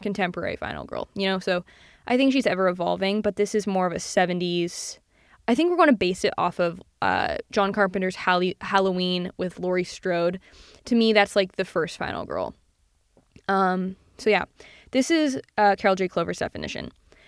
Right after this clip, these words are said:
"The final girl is boyish, in a word, just as the killer is not fully masculine, she is not fully feminine, not, in any case, feminine in the ways of her friends. Her smartness, gravity,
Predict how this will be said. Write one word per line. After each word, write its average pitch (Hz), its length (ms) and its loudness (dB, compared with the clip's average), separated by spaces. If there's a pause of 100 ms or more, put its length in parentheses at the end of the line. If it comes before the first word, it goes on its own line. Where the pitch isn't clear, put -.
(120)
"The 233 80 2
final 269 280 4
girl 294 180 6
is 220 160 4
boyish, 185 580 2
in 214 120 2
a 214 60 4
word, 175 440 -2 (120)
just 208 280 2
as - 140 -10
the 254 80 -4
killer 294 300 0
is 285 120 0
not 220 180 0
fully 220 220 -4
masculine, 185 680 -4
she - 200 2
is 240 100 2
not 220 200 2
fully 190 220 -2
feminine, 180 540 -4 (420)
not, 233 260 4
in 226 100 0
any 190 200 2
case, 175 500 -4
feminine 196 540 0
in 190 160 -2
the 180 80 0
ways 180 260 -2
of - 140 -8
her 190 100 -8
friends. - 560 -12 (120)
Her 214 180 -2
smartness, 214 640 -2
gravity, 190 580 0